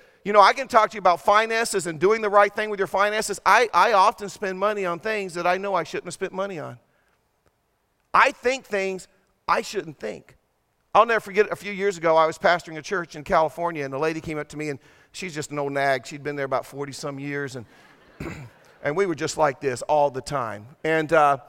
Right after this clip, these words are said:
I'll never forget, she came to my office. She was upset about something I said in a message, and, and we were kinda going at it, and she said this. She said, "Listen, young man, I was here," I was young back then. <clears throat> "I was here long before you got here, and I'll be here long after you're gone." This was my thought.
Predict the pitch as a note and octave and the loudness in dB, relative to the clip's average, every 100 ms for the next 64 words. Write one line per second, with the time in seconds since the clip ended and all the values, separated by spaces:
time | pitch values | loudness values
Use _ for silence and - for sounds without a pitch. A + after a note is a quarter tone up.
0 | _ _ _ _ _ E3+ A3 A#3 A3 G3 | _ _ _ _ _ 4 4 2 2 0
1 | G3+ F#3 G3+ G3 F3 F3 F3 G#3 F3+ E3+ | 0 -2 0 4 6 4 0 -10 -6 -6
2 | - E3+ E3 D#3+ - D#3+ D#3 - D#3 D3+ | -2 -2 2 0 0 -4 -4 0 0 0
3 | D3 - - C#3+ D3+ D#3 D#3+ C#3 D3 C3 | -4 -20 -8 -2 0 0 -2 -6 -8 -8
4 | _ _ - D3 F3+ F3 F3+ D#3+ D#3+ E3 | _ _ -2 0 0 2 2 2 0 4
5 | D#3+ D#3 D#3+ D3 C3+ G#3 F#3 G3+ E3+ F3 | 4 4 2 -4 -10 -10 -2 2 2 2
6 | - F3 D#3+ D3+ F#3+ D3+ C#3+ C#3 C#3 C3+ | -6 -8 -6 -2 -2 -4 -6 -4 -4 -4
7 | C3+ F3+ F3+ F3+ D#3 C#3 C#3 C3+ B2+ A#2 | 2 2 2 -6 -4 -4 -4 -6 -6 -8
8 | A#2 A2+ - - _ _ _ _ _ _ | -8 -14 -16 -20 _ _ _ _ _ _
9 | _ - - - F#2 - - _ _ _ | _ -20 -20 -12 -12 -12 -18 _ _ _
10 | - F#3+ G#3+ G3 F#3 D#3+ F3 F3+ F3+ - | 6 6 4 -2 -4 2 2 2 -4 -8
11 | F3 E3 D#3+ D#3 D#3+ F3 A#2+ C#3 D3+ D3 | -8 -2 0 0 -2 -8 -6 -6 -6 -6
12 | C#3 C3 C3 C3 B2+ - A#2+ A#2 B2+ A#2 | -8 -8 -8 -8 -12 -12 -18 -14 -14 -16
13 | G2 _ _ _ _ _ _ _ _ _ | -20 _ _ _ _ _ _ _ _ _
14 | _ _ _ D#3+ - D#3+ D#3 D3 - C#3+ | _ _ _ -6 -6 -8 -4 -4 -2 -2
15 | G#2+ | -2